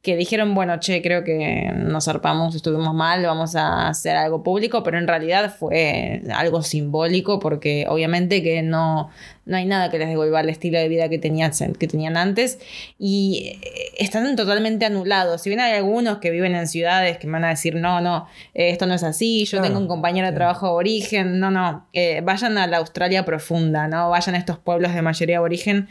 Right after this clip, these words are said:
Speaker 1: eh, para que vean lo anulados que están, ¿no? Y, y la forma más fácil de anular, de anular a una persona es darles todo, darles
Speaker 2: Sí.
Speaker 1: todo, que a la vez es nada.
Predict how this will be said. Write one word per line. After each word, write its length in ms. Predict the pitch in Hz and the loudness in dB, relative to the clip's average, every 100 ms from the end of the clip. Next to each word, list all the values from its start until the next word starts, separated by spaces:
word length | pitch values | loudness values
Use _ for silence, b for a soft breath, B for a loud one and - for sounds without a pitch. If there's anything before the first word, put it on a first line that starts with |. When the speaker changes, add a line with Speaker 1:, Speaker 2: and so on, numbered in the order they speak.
| B B B B | B B B B
Speaker 1:
eh, 140 | - | -8
para 240 | - 175 175 | -2 0 0
que 100 | 185 | 2
vean 360 | 208 208 202 - - - | 2 2 -2 -6 -12 -4
lo 140 | 180 | 0
anulados 460 | 180 180 190 190 180 | 2 2 2 2 -2
que 100 | 165 | -6
están, 320 | 165 160 160 | -2 -2 0
¿no? 260 | 165 196 196 | 0 0 0
Y, 320 | 175 165 - | 0 -2 -2
y 140 | 170 | 0
la 300 | 170 170 165 | 0 2 0
forma 260 | 160 196 202 | 0 0 2
más 220 | 190 190 | 0 0
fácil 320 | 196 196 208 | 0 0 0
de 60 | 180 | 0
anular, 420 | 175 170 175 170 | 0 2 0 0
de 80 | 175 | -2
anular 320 | 165 160 214 | -2 2 2
a 20 | |
una 140 | 208 180 | 2 0
persona 320 | 165 180 185 | 0 0 0
es 180 | 190 - B B B - | 0 -4 B B B -10
darles 400 | 165 170 175 170 | 0 2 0 -2
todo, 460 | 170 156 151 170 185 _ | -2 0 0 -2 -6 _
darles 360 | - 175 247 131 | -2 0 2 0
Speaker 2:
Sí. 40 | |
Speaker 1:
todo, 460 | 190 196 214 240 240 B B B - | 0 0 0 0 -6 B B B -4
que 260 | 175 165 | 0 2
a 60 | 160 | 2
la 100 | 160 | 2
vez 220 | 175 170 | 2 0
es 260 | 165 165 - | 0 -2 -2
nada. 540 | 170 156 160 160 - | 0 0 0 -2 -6